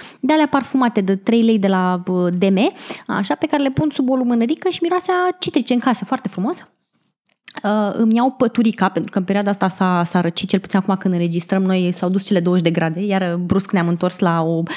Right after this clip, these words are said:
toamnă târzie. Uh, și așa că am, uh, foarte multe pături pufoase cumpărate din Ikea. Uh, vă recomand păturicile din Ikea, dacă nu aveți, uh, chiar vă trebuie. Cele două sute de mii de perne care ar, <laughs>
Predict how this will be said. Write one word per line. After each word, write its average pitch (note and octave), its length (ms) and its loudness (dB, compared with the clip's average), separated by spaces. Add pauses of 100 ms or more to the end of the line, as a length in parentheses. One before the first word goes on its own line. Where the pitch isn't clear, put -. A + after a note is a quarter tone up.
(260)
toamnă F#3+ 240 4
târzie. F3 440 0 (520)
Uh, A3+ 340 0
și A#3 60 -4
așa A#3+ 220 -2
că B3 160 -4
am, B3+ 220 2 (120)
uh, A3+ 60 0
foarte - 240 -2
multe A#3+ 200 0
pături B3 340 2
pufoase - 520 0
cumpărate F3+ 540 0
din F#3+ 220 2
Ikea. E3 540 0 (320)
Uh, G3 60 -2 (140)
vă F#3+ 140 0
recomand G#3 420 2
păturicile G3 500 -2
din F3+ 120 0
Ikea, E3+ 280 -4
dacă D3+ 240 -6
nu F3 120 -2
aveți, F3 480 -6
uh, E3+ 100 -2 (100)
chiar - 360 -6
vă D#3+ 120 -4
trebuie. E3 380 -2 (400)
Cele A#3+ 180 2
două B3 180 2
sute C4+ 120 0
de A3 80 2
mii A3+ 120 4
de G#3+ 80 0
perne F#3 380 0
care F3 220 0
ar, F3 180 2 (100)
<laughs> - 40 -10